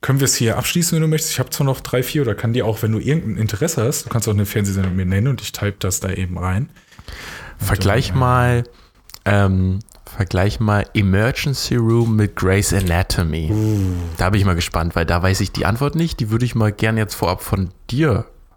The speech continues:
Speaker 1: Ach so,
Speaker 2: hören.
Speaker 1: das soll ich, äh, einschätzen, oder was?
Speaker 2: Ja, ja, genau.
Speaker 1: Okay, also ich hab jetzt Emergency Room schon, schon angeguckt,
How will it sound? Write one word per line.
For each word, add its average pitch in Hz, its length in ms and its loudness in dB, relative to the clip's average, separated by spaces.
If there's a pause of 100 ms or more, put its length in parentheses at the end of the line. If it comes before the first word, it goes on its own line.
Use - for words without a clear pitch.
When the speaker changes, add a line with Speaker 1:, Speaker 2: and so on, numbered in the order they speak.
(120)
Speaker 1:
Ach - 160 -2
so, 80 120 4
Speaker 2:
hören. 139 100 4
Speaker 1:
das 107 140 4
soll 120 160 2
ich, 131 280 0
äh, 110 280 4
einschätzen, 113 600 2
oder 92 140 2
was? 95 160 -4 (580)
Speaker 2:
Ja, 92 100 2
ja, 104 260 4
genau. 92 180 4
Speaker 1:
Okay, 104 320 4
also 104 140 2
ich 107 100 4
hab 135 100 2
jetzt - 400 -2
Emergency 127 520 2
Room 117 260 4
schon, 107 480 2
schon 101 400 2
angeguckt, 135 680 0